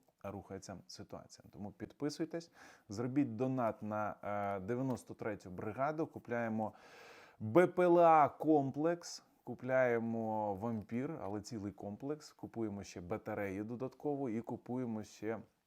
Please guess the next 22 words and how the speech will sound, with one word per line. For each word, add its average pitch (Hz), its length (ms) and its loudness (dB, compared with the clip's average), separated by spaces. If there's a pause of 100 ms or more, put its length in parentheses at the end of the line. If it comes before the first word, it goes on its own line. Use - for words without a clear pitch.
(880)
антени 104 480 -6
спеціальні 120 600 -4
для 95 180 -10
того, 113 220 -8
щоб 98 280 -16
він 107 120 -14
краще 104 440 -14
працював. 95 800 -16
Ну 120 200 -10
і, 120 40 -10
власне, 98 340 -12
будемо 98 340 -6 (420)
скидати 110 640 -6 (420)
окупантам 127 800 0
на 123 80 0
голову. 101 440 -4
Вони 135 200 -2
нам 143 180 0
хочуть 127 440 -4
принести 117 480 -2
капітуляцію, 160 840 0
окупацію, 151 840 2